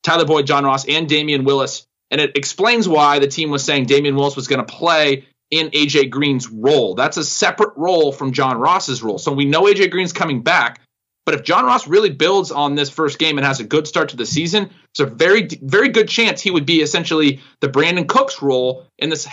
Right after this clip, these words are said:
eleven personnel heavy scheme, which means three wide receivers starting and playing a lot of snaps.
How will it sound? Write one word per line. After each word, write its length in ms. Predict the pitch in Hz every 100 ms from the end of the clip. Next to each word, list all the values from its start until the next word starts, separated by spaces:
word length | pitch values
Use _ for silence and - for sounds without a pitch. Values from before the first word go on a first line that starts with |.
| -
eleven 480 | 143 143 175 202 190
personnel 460 | 190 170 165 156 143
heavy 220 | 143 127
scheme, 280 | - 170 160
which 140 | 139
means 180 | 143 131
three 260 | 147 175
wide 220 | 185 170 156
receivers 420 | 139 156 139 131
starting 360 | 156 143 147 147
and 100 | 135
playing 280 | 139 135 127
a 40 |
lot 160 | 123 117
of 80 |
snaps. 380 | - 165 151 -